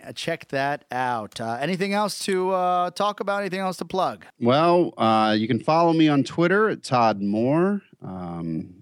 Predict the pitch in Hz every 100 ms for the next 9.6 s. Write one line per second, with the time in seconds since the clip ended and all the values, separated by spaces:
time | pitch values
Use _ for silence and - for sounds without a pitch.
0 | - 95 90 90 87 - 113 101 - 90
1 | - - 143 147 113 98 - - 95 92
2 | - 92 90 90 85 85 - 87 90 90
3 | - - - - - 87 85 82 - 90
4 | 98 - 113 - 113 - 98 95 92 104
5 | 95 87 - 156 151 151 147 139 - -
6 | 117 107 113 120 123 110 - 104 95 92
7 | 87 82 80 - - - _ - 87 82
8 | - 120 - 160 156 180 208 - 139 147
9 | 143 180 180 208 233 214